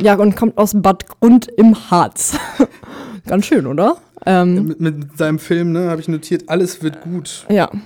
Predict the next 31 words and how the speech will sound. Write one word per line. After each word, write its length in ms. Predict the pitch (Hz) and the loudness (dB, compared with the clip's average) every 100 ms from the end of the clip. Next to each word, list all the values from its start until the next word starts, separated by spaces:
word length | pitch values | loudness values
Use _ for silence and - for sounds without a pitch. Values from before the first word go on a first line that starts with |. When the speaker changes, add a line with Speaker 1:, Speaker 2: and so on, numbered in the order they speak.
| - _ _ | -18 _ _
Speaker 2:
Der 80 | 151 | -4
Speaker 1:
Was? 180 | 156 143 | -4 -4
Speaker 2:
entführt 420 | 156 - 190 190 | -6 -2 -4 0
wohl 140 | 165 | -2
der 120 | 151 147 | 0 -2
Tochter, 420 | 175 170 180 151 | -6 -6 -4 -4
oder, 360 | 143 139 135 | -4 -6 -6
äh, 60 | 139 | -8
Quatsch, 220 | 135 139 | -10 -10
äh, 220 | 135 139 135 127 | -8 -8 -8 -14
der 400 | 147 131 131 143 | -18 -18 -10 -8
Vater 280 | - 165 160 | -4 -2 0
seine 160 | 143 | 0
eigene 280 | 143 156 147 | 0 -2 -4
Tochter, 400 | - 175 - 131 | -4 -8 -6 -8
wenn 80 | 123 | -10
ich 80 | 127 | -12
das 180 | 123 139 | -14 -14
richtig 240 | 127 127 | -12 -12
so 240 | 131 123 | -10 -8
aus 160 | 123 127 | -8 -8
dem 200 | 131 127 | -8 -8
Trailer 520 | - 131 131 127 127 | -6 -4 -4 -6 -6
und 340 | 123 127 127 123 | -6 -6 -6 -6
aus 180 | 127 | -8
dem 140 | - 135 | -6 -6
Online-Artikel 720 | 131 131 127 135 131 131 127 | -4 -4 -6 -8 -6 -4 -4
entnommen 460 | 131 135 135 131 | -4 -6 -6 -4
hab. 220 | 131 127 _ _ | -4 -6 _ _
Speaker 1:
Ah, 80 | - 196 | -14 -10
krass. 240 | - 202 | -6 -8